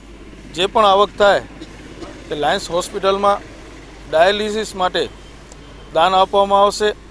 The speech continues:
જે પણ સહયોગ ગ્રુપના કાર્યકર્તાઓ છે એ બધા જ સુખી સંપન્ન પરિવારના લોકો છે, ફેમિલી સાથે પોતાની સેવા આપી રહ્યા છે.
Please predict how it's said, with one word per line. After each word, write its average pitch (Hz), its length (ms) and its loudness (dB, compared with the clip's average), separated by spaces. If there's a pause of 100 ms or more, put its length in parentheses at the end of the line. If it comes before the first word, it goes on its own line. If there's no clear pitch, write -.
(1300)
જે 190 120 0
પણ 226 200 0
સહયોગ 202 300 2
ગ્રુપના 208 460 0 (560)
કાર્યકર્તાઓ 196 640 0
છે 214 200 -2 (640)
એ - 60 -18
બધા 180 280 2
જ 202 40 0 (1300)
સુખી 202 240 -4
સંપન્ન 208 480 -2 (580)
પરિવારના 196 640 4 (600)
લોકો 180 320 2
છે, 220 200 2 (880)
ફેમિલી 196 300 -4
સાથે 185 440 2 (960)
પોતાની 202 320 0
સેવા 196 360 4
આપી 202 180 -2
રહ્યા 214 280 6
છે. 220 240 0